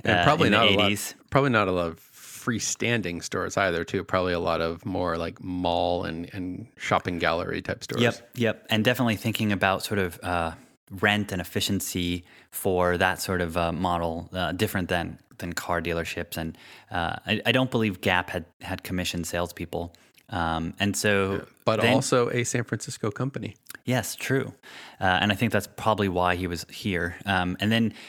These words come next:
Speaker 2: George Blankenship left Gap and he went to Apple, and he spent six years at Apple, and he was the vice president of real estate for Apple, uh, and pr-, in particular Apple Retail. Um, so he worked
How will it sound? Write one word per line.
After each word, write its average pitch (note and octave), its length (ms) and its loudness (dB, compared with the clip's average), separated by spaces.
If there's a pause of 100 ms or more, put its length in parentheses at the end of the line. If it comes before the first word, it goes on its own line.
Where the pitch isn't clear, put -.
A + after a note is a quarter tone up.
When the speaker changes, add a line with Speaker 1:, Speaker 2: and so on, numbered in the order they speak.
(280)
Speaker 2:
George A2+ 200 2
Blankenship G#2+ 580 0
left G#2 580 0
Gap F2+ 380 0
and F2+ 160 -2
he G2 100 -2
went F#2 280 0
to F#2 240 -2
Apple, A#2+ 400 0 (180)
and F2+ 180 -2
he F#2+ 100 -4
spent F#2+ 360 -2
six - 320 -4
years F#2 480 0 (400)
at - 140 -2
Apple, F#2 600 0
and F#2 180 0
he G2+ 140 -2
was F#2+ 200 0
the F2+ 100 -8
vice F2+ 200 2
president F2 460 -2
of D#2+ 140 -8
real F2+ 180 0
estate - 460 -10 (360)
for - 140 -8
Apple, D#2 440 -6 (100)
uh, F2+ 320 -6
and E2+ 320 -6 (300)
pr-, - 140 -12
in G2 100 0
particular A2 380 2
Apple F2+ 220 0
Retail. F2 480 -8 (560)
Um, F2 340 2
so G2+ 200 0
he B2 420 -2
worked A2 440 0